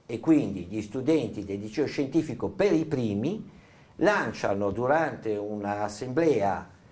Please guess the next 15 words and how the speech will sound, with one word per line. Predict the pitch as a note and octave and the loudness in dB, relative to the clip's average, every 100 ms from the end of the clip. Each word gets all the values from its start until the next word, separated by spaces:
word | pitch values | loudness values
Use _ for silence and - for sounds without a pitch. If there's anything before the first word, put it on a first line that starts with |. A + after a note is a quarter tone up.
| - - - - | -20 -20 -20 -10
eh, | G2+ G2 F#2+ F2+ | -6 -4 -4 -4
spontanea, | G2+ - D#3+ D#3+ - C3+ C3+ C3 C3 C3 | -6 -2 0 2 2 4 2 0 0 0
vietata | C3 C#3+ C#3+ - C#3 C#3 C#3+ | 2 2 2 4 2 2 0
dal | C3+ C3+ | -2 -4
preside, | C#3 C3+ C3 B2+ C3+ B2+ | -2 -2 -2 -4 -6 -6
contestata | B2+ C#3 C3+ C#3+ - - C3 C3 B2+ C#3+ C3+ | -2 -2 -2 -4 -2 0 2 2 0 -2 -4
con | C3 B2+ | -2 0
l'arrivo | C3 C#3 C3+ | 0 0 0
della | C#3 C3+ C3 | 0 2 0
polizia | C#3 C#3 B2+ - C#3+ C3+ | -2 -4 -6 -6 -2 0
e | B2 | 0
cose | A#2 D3 C3 | 2 0 0
di | C3 | -4
questo | C3+ E3+ F3 A#3 | -4 -4 0 0
tipo, | E3+ D3+ F#3+ A3+ | 2 0 2 0